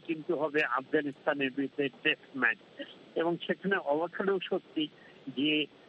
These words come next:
আমাদের, আহ, মাশরাফি বিন মুর্তজা কিন্তু হঠাৎ করেই টি টোয়েন্টি থেকে অবসর নিয়েছেন এবং টেস্ট খেলবেন না বলে জানিয়ে দিয়েছিলেন। কিন্তু সেই মাশরাফি বিন মুর্তজাকেও কিন্তু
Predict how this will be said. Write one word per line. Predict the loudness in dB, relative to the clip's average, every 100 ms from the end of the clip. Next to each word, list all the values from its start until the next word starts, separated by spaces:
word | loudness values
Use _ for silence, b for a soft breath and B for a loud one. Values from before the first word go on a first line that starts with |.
| -14 -2
আমাদের, | 2 2 2 0 0 2
আহ, | 2 4 2 2
মাশরাফি | -2 0 0 0 -4 -4
বিন | -2
মুর্তজা | 0 0 -2 -2 0 0
কিন্তু | -2 -6 -2 -2 0
হঠাৎ | -2 0 0
করেই | 0 0 -2 -2
টি | -4
টোয়েন্টি | -2 -2 -2 -4 -4
থেকে | -2 -2 0
অবসর | -2 0 -2 -2 -2
নিয়েছেন | -2 -2 -2 -2
এবং | -2 -4 -2
টেস্ট | -4 0
খেলবেন | 0 0 -2
না | 0 0
বলে | 0 -2 0
জানিয়ে | -2 0 -4 -2
দিয়েছিলেন। | -4 -4 -4 -6 -8 B B B
কিন্তু | -2 -2 0
সেই | 0 0 -4 b b -2
মাশরাফি | -2 2 0 0 0
বিন | 0 0
মুর্তজাকেও | 0 0 0 -2 2 0 2 -2 -2
কিন্তু | -6 -2